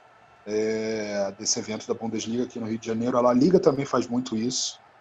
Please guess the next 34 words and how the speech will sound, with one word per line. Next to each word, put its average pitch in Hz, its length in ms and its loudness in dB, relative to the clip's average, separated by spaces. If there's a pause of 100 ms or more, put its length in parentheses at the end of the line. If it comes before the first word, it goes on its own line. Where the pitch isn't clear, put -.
(200)
Acho - 280 -4
que 127 60 0
nos 113 280 0
últimos, - 1080 -4 (380)
tirando 123 280 2
agora 113 280 4
durante 104 300 -2
a 104 40 -6
pandemia, 110 520 -2
né, 131 180 2 (380)
mas 110 200 -2
nos 113 180 0
últimos 117 600 0
três 143 320 4
ou 131 120 8
quatro, 107 640 2 (300)
é, 101 680 -2 (260)
Real 104 200 4
Madrid 110 240 4
e 123 40 4
Barcelona 113 580 2 (400)
teve 123 260 8
um 110 80 6
evento 110 560 2 (140)
aqui 104 280 -10
no 107 100 -4
Rio 104 140 -8
de - 80 -6
Janeiro, 107 500 0
na 107 100 -8
Marina 104 280 -6
da 101 140 -4
Glória 104 260 -4
também. 107 420 -8